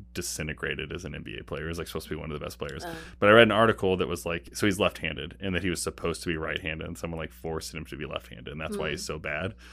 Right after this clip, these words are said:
Speaker 1: And 'cause he's a terrible shot.
Speaker 2: Yeah.
Speaker 1: And I want, like, but he's like, "This is what I did for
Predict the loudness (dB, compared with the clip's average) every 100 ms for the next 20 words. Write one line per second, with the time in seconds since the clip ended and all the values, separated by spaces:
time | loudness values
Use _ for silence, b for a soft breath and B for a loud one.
0 | B B B B -8 6 8 10 6 4
1 | 2 2 2 -2 0 0 -2 -6 -6 -6
2 | -10 B -2 -2 -4 6 10 10 10 6
3 | 4 4 6 6 6 0 -2 -8 -6 2
4 | 4 4 6 4 4 -4 2 4 4